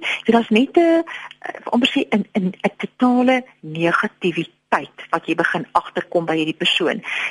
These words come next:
Jy kan ook 'n, 'n, 'n verandering in die gemoed sien of dat die persoon,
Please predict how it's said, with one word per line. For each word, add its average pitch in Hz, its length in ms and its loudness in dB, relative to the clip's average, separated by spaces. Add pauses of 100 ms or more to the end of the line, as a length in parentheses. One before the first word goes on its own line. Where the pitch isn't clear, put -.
Jy 190 160 -2
kan 202 300 0
ook 233 240 2
'n, - 140 -6
'n, - 360 -4
'n 175 60 -2
verandering 190 440 0
in 180 80 0
die 175 140 -4
gemoed 180 420 2 (100)
sien 196 280 0
of - 100 -10
dat 160 120 -2
die 165 80 -2
persoon, 180 480 -2